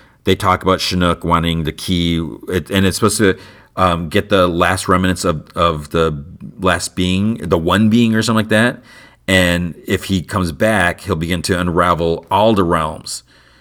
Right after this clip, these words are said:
So he's like, "You can't let him get this." You know, he, he,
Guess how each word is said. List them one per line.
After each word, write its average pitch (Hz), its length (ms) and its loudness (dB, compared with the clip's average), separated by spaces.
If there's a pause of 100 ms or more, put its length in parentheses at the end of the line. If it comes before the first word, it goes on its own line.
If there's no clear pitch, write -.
So 87 340 2
he's 85 240 2
like, 85 180 0
"You 87 140 0
can't 107 300 -2
let 87 120 2
him 80 120 -4
get 95 240 -2
this." 82 200 -2
You 78 120 -4
know, 76 60 -2
he, 76 160 -4
he, 78 280 -8